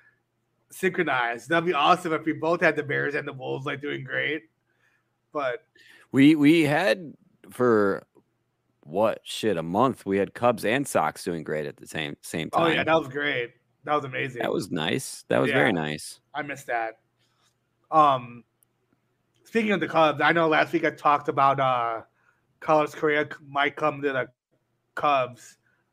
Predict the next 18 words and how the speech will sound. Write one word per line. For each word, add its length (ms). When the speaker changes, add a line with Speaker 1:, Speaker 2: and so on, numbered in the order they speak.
Speaker 2:
Yes. 360
Speaker 1:
I'll, 260
um, 560
there's 160
not 320
much 240
news 200
on 180
that, 360
but 380
I 120
saw 200
something 280
earlier 460
that, 480
another 380
rumor 340
that 340